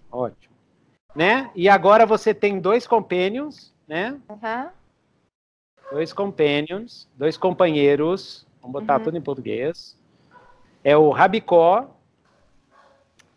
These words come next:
Speaker 2: E a Mel.
Speaker 1: Rabicó,
Speaker 2: É o
Speaker 1: né?
Speaker 2: Rabicó e a Mel.
Speaker 1: É o, o porco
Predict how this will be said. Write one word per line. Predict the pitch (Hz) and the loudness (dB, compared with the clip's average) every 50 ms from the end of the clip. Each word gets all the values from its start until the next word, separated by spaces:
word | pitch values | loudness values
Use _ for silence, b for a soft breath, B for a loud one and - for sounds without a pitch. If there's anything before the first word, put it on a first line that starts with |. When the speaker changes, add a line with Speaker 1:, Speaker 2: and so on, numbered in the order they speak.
| _ _ _ _ _ _ _ - | _ _ _ _ _ _ _ -2
Speaker 2:
E | 202 226 | 0 0
a | 214 214 | 0 0
Mel. | 214 190 160 139 | 0 -2 -2 -4
Speaker 1:
Rabicó, | - - 143 160 190 - _ _ _ _ _ _ _ _ - | -4 -4 -4 -4 -4 -4 _ _ _ _ _ _ _ _ -4
Speaker 2:
É | 196 196 - - | -4 -4 -2 -2
o | - 233 254 294 | 0 2 2 2
Speaker 1:
né? | 320 311 254 165 | 2 0 0 -2
Speaker 2:
Rabicó | 190 226 226 - 233 233 240 | -2 -2 -6 -6 -8 -8 -8
e | 240 233 - | -8 -6 -4
a | 220 214 214 226 | -2 -2 -2 -2
Mel. | 226 202 165 135 - - | -4 -10 -14 -16 -12 -8
Speaker 1:
É | 143 143 | -4 -4
o, | 143 135 - _ _ _ _ _ _ _ _ _ - | -4 -4 -6 _ _ _ _ _ _ _ _ _ -10
o | 151 147 | -10 -10
porco | - _ - 170 180 190 208 202 - - - 208 214 226 240 | -8 _ 2 4 4 4 4 2 -4 -6 -4 -4 -4 -4 -8